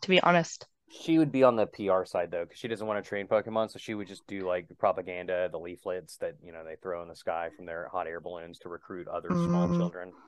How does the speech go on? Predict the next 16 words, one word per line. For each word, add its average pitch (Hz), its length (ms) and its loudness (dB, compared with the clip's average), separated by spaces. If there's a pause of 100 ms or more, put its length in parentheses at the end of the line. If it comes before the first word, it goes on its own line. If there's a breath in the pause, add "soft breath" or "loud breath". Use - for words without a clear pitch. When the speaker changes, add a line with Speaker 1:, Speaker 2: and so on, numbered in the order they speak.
(140)
Speaker 1:
No, 220 260 12
Xander 208 380 10
would 233 180 8
one 202 140 10
hundred 196 180 8
percent, 202 360 6
like, 185 160 4
overthrow 185 480 6
Giovanni 185 760 4 (1400)
and 190 260 6 (220)
Speaker 2:
You 120 100 -8
mean 120 120 -2
his 113 140 -4
Speaker 1:
be 117 80 4
Speaker 2:
dad? 98 320 6 (800)
Speaker 1:
Yes. 185 360 10